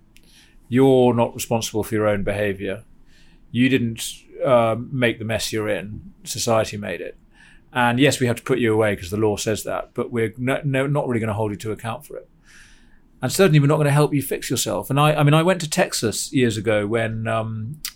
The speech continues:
to make a documentary for the B B C about prisons when I was doing my prison work.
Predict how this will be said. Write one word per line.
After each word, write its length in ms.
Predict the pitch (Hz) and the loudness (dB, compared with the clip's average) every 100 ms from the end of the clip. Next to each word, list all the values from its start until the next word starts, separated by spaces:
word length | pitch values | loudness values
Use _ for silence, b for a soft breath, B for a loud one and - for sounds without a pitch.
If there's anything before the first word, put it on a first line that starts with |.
| - | -12
to 100 | 151 | -2
make 240 | 123 120 120 | 2 2 2
a 140 | 117 - _ - - | -4 -6 _ -18 -12
documentary 560 | 139 131 131 120 117 110 | -2 -2 0 -2 -2 -6
for 160 | - 107 | -6 -6
the 140 | 107 | -6
B 260 | 92 - 113 | -6 -4 -2
B 80 | |
C 220 | 107 123 110 | 0 0 2
about 260 | 101 104 | 2 -2
prisons 420 | - 110 92 82 | 0 -2 -2 -10
when 80 | 95 | -8
I 40 | 98 | -8
was 100 | 90 | -6
doing 180 | 110 | -8
my 120 | 101 101 | -6 -8
prison 300 | 104 92 98 | -8 -10 -8
work. 260 | 90 - | -10 -12